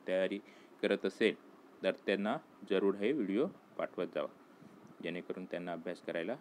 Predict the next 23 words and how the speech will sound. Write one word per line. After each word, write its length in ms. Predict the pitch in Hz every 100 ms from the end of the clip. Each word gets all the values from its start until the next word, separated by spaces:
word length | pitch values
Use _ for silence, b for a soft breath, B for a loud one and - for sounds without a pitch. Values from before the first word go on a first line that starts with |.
| - -
मदत 200 | 78 80 78
होईल. 480 | 76 73 71 - - - - - -
तर 100 | 87
एकंदरीत 560 | - 98 101 101 104 101
आपण 240 | 98 104
आज, 260 | - 98 95
अ, 420 | 95 92 90 87 - - - - - - - - - - - - - - - - - - - -
आपले, 200 | - 101
अ, 480 | 101 - 101 95 92 92 - - B B -
महाराष्ट्राचे 760 | - 98 110 110 110 - 113 123 - - - -
जे 80 | 101
काय 180 | - 95
आहेत, 480 | 85 95 - 85 80
अ, 260 | - 87
महाधिवक्ता, 600 | 87 90 85 90 - -
त्यांच्याबाबत 520 | 80 87 82 87 82 85
माहिती 260 | 90 85 -
बघितली. 400 | 87 - - 92 -
आशुतोष 380 | 98 110 120 113
कुंभकोणी 580 | - 104 104 104 101
हे 160 | 101 104
सध्या 380 | - 95 98 92
आहेत, 180 | 98